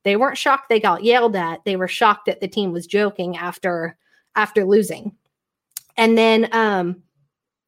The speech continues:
Fry was saying that he came from a team where after a loss, he couldn't have, uh, they couldn't have their cell phones. They got fined if they got caught using their phone,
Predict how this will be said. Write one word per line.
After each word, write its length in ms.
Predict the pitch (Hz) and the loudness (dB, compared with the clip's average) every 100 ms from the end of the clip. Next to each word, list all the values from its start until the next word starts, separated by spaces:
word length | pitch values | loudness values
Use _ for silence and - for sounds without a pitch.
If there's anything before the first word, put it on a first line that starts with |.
| _ _ _ - | _ _ _ -10
Fry 260 | - 247 | 0 2
was 160 | 247 247 | 2 0
saying 280 | 254 240 233 | 0 -2 -2
that 80 | 190 | -4
he 140 | - | -8
came 240 | 294 285 240 | -6 -6 -2
from 160 | 254 | -2
a 40 | 214 | -2
team 300 | - 240 226 | -2 -2 0
where 140 | 202 | 0
after 280 | 208 220 233 | 0 0 0
a 80 | 208 | 0
loss, 460 | 202 247 208 - - | 2 2 0 -4 -20
he 280 | - - 247 | -14 -8 -8
couldn't 400 | - 254 233 233 | -2 0 0 -4
have, 640 | - 220 214 208 202 - - | -6 -4 0 -2 -4 -10 -6
uh, 280 | 214 190 185 | -2 0 0
they 140 | 214 226 | 2 2
couldn't 200 | 254 226 | 2 0
have 140 | 214 | 0
their 100 | 202 | 0
cell 180 | 185 185 | 2 0
phones. 320 | 185 165 - - - - - | 0 -8 -16 -20 -20 -14 0
They 120 | 226 | 2
got 160 | 226 - | 2 0
fined 360 | 254 247 226 | 2 2 2
if 100 | 202 | 0
they 100 | 214 | -2
got 240 | 202 190 - | 0 -2 -2
caught 300 | - 220 220 | 0 0 0
using 260 | 208 202 | -4 -2
their 140 | 190 190 | -2 -4
phone, 580 | - 220 208 185 185 | -2 0 0 -2 -4